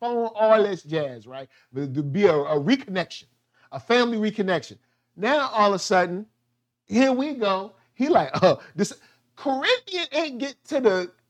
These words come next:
elevator before this boy was breaking out the room. And I guess he ain't breaking out. He won't locked in there, but he just said, "Stay in here, man. Stay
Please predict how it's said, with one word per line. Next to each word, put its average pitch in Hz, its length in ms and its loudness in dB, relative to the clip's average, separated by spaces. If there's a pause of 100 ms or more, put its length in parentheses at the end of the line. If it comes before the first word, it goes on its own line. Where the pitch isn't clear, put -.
elevator 226 600 2
before 170 320 0
this 175 160 2
boy 180 240 2
was 156 120 -2
breaking 170 340 0
out 165 140 -2
the 151 80 -8
room. 151 240 -6
And 131 100 -12
I 151 80 -6
guess 185 200 -8
he 175 80 -6
ain't 127 200 -10
breaking 127 320 -16
out. 135 180 -14
He 117 60 -14
won't 131 240 -12
locked 143 280 -6
in 123 80 -16
there, 131 160 -14
but 156 140 -6
he 196 100 -8
just 214 240 -12
said, 220 220 -4 (240)
"Stay 254 380 4
in 226 60 2
here, 233 200 4
man. 202 260 -4 (160)
Stay 262 400 4